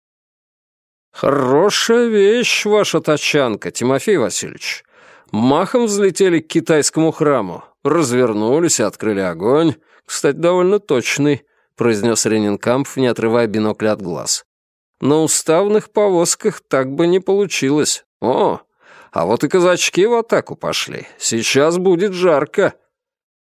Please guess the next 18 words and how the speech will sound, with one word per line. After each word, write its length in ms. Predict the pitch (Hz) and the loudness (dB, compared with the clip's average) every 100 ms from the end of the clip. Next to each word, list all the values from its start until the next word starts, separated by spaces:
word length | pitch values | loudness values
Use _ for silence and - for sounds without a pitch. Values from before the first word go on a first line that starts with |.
| _ _ _ - | _ _ _ -8
Я 300 | 78 110 151 | -2 0 0
смотрел 460 | - 170 165 165 | 0 0 0 -2
в 60 | 143 | 0
бинокль 460 | 151 135 156 156 | 0 2 0 0
на 100 | 143 | 0
открывающуюся, 1120 | 135 - 113 107 113 147 143 - 127 - 123 | 0 -2 -2 0 0 0 0 -2 -2 0 0
можно 580 | 104 101 117 175 190 185 | -2 -2 -4 -4 -2 -2
сказать, 560 | 175 - 147 117 151 - | 0 0 0 0 -2 -4
парадоксальную 1080 | - 151 151 135 131 - - 107 110 120 120 | -4 0 0 0 -2 -2 -2 0 0 0 -2
картину. 600 | - 113 - - 131 85 - _ _ _ _ _ - | -2 -4 -4 -2 -2 -4 -12 _ _ _ _ _ -12
Закончив 560 | - - 135 175 208 | -12 -2 0 2 0
вести 380 | 165 165 - 170 | 2 2 2 0
огонь, 360 | 139 107 180 151 - - - | 0 2 0 -2 -8 -14 -4
за 180 | 120 127 | 0 0
исключением 600 | - 139 - 151 139 123 | 0 0 2 2 2 2
расчетов 520 | 120 - 147 143 117 | 0 0 0 0 -2
с 100 | - | -2
Матсонами, 720 | 135 185 - - - 80 - | -2 -2 -2 -2 -4 -6 -14